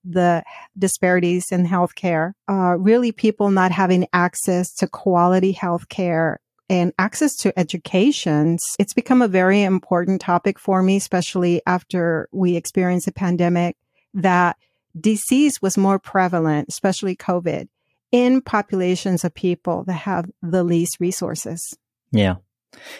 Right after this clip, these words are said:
Speaker 2: Yeah, healthcare is a very, very, um, complex topic,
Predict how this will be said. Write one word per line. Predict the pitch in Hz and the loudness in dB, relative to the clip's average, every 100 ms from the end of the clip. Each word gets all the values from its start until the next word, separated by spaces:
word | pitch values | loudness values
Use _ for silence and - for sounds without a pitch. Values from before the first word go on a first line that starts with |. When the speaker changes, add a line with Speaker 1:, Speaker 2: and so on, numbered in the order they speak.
| _ | _
Speaker 2:
Yeah, | 147 | 2
healthcare | 135 165 - 151 | 4 2 2 0
is | 127 | 2
a | 110 | 0
very, | 120 113 104 | 4 4 2
very, | 110 104 101 92 101 - | 0 0 2 0 -4 -4
um, | 101 98 95 90 87 - _ - | 0 2 0 -2 -6 -10 _ -8
complex | - 113 98 107 92 - - | 0 0 0 0 0 -2 -6
topic, | 101 92 - 104 - | -4 -4 -4 -10 -14